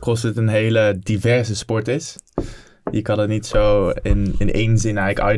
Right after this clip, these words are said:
uit-, uitleggen. Ehm, maar ik ga mijn best doen. Ehm, het is eigenlijk een combinatie dus van verschillende sporten bij elkaar. Ehm, een van die, eh,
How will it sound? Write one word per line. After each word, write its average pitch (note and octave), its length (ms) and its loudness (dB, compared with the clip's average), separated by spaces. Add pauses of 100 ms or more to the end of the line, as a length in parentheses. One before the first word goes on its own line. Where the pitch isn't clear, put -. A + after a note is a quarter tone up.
uit-, - 80 -12 (120)
uitleggen. A2 560 2 (880)
Ehm, F#2+ 560 -4 (240)
maar A#2 220 0
ik - 80 0
ga B2+ 120 -2
mijn A2+ 120 2
best G#2+ 200 -2
doen. C#3+ 260 -2 (540)
Ehm, G#2 400 -2
het F#2 200 -2
is A#2+ 60 2
eigenlijk B2+ 180 2
een C3 60 2 (120)
combinatie B2 420 -2
dus A#2 180 0
van A2 280 -2
verschillende A#2+ 520 -2
sporten A2+ 360 -4
bij G2+ 80 0
elkaar. G#2+ 540 -2 (340)
Ehm, F#2 500 -6
een A#2+ 300 0
van A2 120 0
die, G2+ 420 0 (180)
eh, F2+ 320 -2